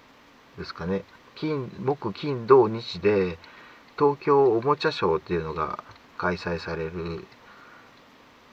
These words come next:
ことになってます。で、土曜日、日曜日にですね、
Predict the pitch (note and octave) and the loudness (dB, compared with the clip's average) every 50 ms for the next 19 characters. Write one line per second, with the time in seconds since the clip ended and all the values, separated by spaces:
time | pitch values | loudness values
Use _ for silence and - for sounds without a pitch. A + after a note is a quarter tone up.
0 | - - - - - - - - - - - - - - - _ - - - G2 | -20 -20 -20 -20 -20 -20 -20 -20 -20 -20 -20 -20 -20 -20 -20 _ -12 -6 -4 -4
1 | - - E2 E2+ F2+ F2+ E2+ - - - C2+ - - - - C#2 C2 C2+ - - | -2 -4 -4 -4 -4 -6 -6 -6 -6 -8 -8 -8 -12 -14 -16 -16 -18 -20 -20 -20
2 | - - - - - - - - - - - C3 C3 C3+ B2+ B2 B2+ B2+ B2 A#2+ | -20 -20 -20 -20 -20 -20 -20 -20 -20 -18 -8 -2 2 2 4 4 4 2 0 -2
3 | - - - - - - - A2+ A#2+ B2+ C#3 C3+ C3+ C3 C3 C3 B2+ - - - | -4 -14 -20 -20 -10 -2 0 4 4 6 4 4 2 0 -4 -4 -6 -4 2 6
4 | C#3 C3+ C3 B2 A#2+ A#2+ A2+ A2+ A#2 A#2 A2+ G2 F2 D#2 - - F#2+ F#2+ G2 | 8 8 8 6 4 -4 -6 -6 -6 -6 -6 -6 -6 -6 -6 -4 -4 -4 -4